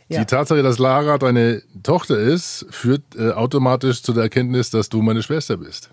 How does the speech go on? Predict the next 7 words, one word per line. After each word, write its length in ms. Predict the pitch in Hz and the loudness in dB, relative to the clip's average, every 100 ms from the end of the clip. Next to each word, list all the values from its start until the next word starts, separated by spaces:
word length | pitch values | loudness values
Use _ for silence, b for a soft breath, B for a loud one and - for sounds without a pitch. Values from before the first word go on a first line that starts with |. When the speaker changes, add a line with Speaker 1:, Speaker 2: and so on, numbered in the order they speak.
| _ - _ - 262 381 370 | _ -20 _ -6 -2 -2 -2
Speaker 1:
Richtig. 1300 | 339 320 311 294 269 247 226 202 190 185 175 156 180 165 - | -2 0 0 0 0 0 0 0 0 0 -2 -4 -4 -6 -4
<laughs> 80 | 165 247 247 - | -4 -2 -2 -2
Hi, 640 | 262 254 240 202 160 302 254 | 0 0 0 0 -2 -2 -2
Brother 540 | 196 208 233 233 226 | 0 0 0 0 0
Heart. 600 | 226 185 175 - - - - - | 0 0 0 -4 -8 -14 -12 -2
Speaker 2:
Hi, 180 | 185 269 | 0 2
Sister. 720 | 254 254 - 208 156 113 | 0 0 0 2 4 2